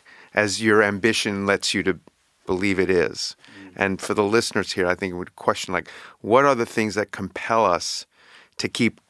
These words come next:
Speaker 1: doing more and more and more? When, if you think about it, how satisfied are you by all that you're doing? And is that really a deferral of, s-, of, of work you need to do within yourself? You know,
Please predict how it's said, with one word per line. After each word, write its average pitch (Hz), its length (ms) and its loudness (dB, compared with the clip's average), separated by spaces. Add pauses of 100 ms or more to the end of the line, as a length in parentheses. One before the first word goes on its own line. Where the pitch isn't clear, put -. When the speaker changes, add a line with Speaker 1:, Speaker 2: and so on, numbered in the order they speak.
Speaker 1:
doing 110 360 4
more 101 320 4
and 95 120 0
more 98 300 2
and 90 100 -2
more? 92 460 0 (460)
When, 101 400 0
if - 240 -8
you 101 40 -6
think 131 260 -2
about 95 280 2
it, - 140 0 (320)
how 120 220 2
satisfied 131 840 0
are 82 220 2
you 82 340 0 (380)
by 98 160 4
all 101 260 6
that 90 180 2
you're 90 140 2
doing? 90 520 0 (720)
And 104 240 0
is 104 200 -4
that 107 280 4 (400)
really 110 420 2
a 90 60 4
deferral 110 640 2
of, 95 100 2
s-, - 220 -4
of, - 160 0
of - 340 -4
work 113 320 2
you 110 80 -4
need 98 220 -2
to - 80 -10
do 95 220 -2
within 98 400 0
yourself? - 640 -4 (460)
You - 100 -10
know, 87 260 -2